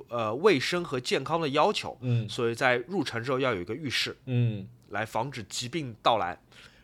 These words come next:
Speaker 1: 然后它要有公众的娱乐，
Speaker 2: 嗯。
Speaker 1: 所以它要有竞技场，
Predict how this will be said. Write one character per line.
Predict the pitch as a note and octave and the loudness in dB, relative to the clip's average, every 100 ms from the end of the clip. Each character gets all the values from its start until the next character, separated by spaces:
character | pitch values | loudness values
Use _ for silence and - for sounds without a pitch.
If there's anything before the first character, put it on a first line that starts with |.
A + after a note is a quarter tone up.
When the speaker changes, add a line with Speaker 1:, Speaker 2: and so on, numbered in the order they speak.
| _ | _
Speaker 1:
然 | A#2 A2 | 0 0
后 | A#2 C3 B2 A#2 | 2 2 4 2
它 | A2 - C3 | 0 -2 0
要 | C#3 B2+ A#2 | 2 2 0
有 | G#2+ G2 F#2 F#2 F#2 - - _ | -2 -4 -4 -6 -10 -16 -20 _
公 | - F3+ | -4 -2
众 | F#3+ F3 | -2 -2
的 | A#2 | -4
娱 | F2+ A2 | -4 -2
乐， | F3 - B2 | 0 0 2
Speaker 2:
嗯。 | A2 G2+ | 0 0
Speaker 1:
所 | G#2+ | -4
以 | G#2+ | -6
它 | A#2+ C3+ | -2 0
要 | |
有 | C3+ G2+ | 0 0
竞 | - D3+ | -4 -6
技 | B2+ | -6
场， | B2 E2+ | -8 -8